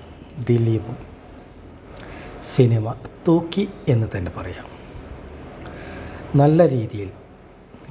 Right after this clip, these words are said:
രണ്ടുപേരും മാക്സിമം അടിച്ച് പൊളിച്ചിരുന്നു. ഒരു മസാല പടം അത്ര തന്നെ. ഒരു ലോജിക്കും കാര്യങ്ങളൊന്നുമില്ല. കൂടുതലായി ചിന്തിച്ച്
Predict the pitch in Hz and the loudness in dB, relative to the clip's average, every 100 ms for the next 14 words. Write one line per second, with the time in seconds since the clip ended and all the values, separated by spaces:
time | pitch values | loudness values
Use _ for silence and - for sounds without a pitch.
0 | 120 113 113 120 107 95 - - - - | 0 2 4 4 2 0 -6 -14 -18 -18
1 | - - - - - - 123 123 123 - | -18 -18 -18 -18 -18 -2 4 4 2 -2
2 | 101 - - - - - - - - - | -4 -8 -14 -18 -18 -18 -18 -20 -20 -20
3 | - - - 135 131 131 147 - 113 98 | -20 -16 0 2 4 2 -2 0 0 0
4 | - 98 - - - - - - - - | -6 -10 -12 -18 -20 -20 -18 -18 -20 -18
5 | - 160 175 160 - 135 143 131 95 - | 0 4 6 6 4 2 2 0 -6 -10
6 | - - - - - - - - - - | -20 -20 -20 -20 -20 -20 -20 -20 -6 -4
7 | - 123 113 101 113 143 139 131 127 139 | 0 2 2 2 4 6 6 6 4 0
8 | 147 135 123 110 113 113 110 117 113 98 | 0 2 2 0 0 0 0 0 -2 -4
9 | 98 - - - - - - - - 131 | -8 -14 -18 -20 -18 -18 -18 -2 4 6
10 | 139 139 135 - 123 123 - | 8 6 4 0 0 0 -4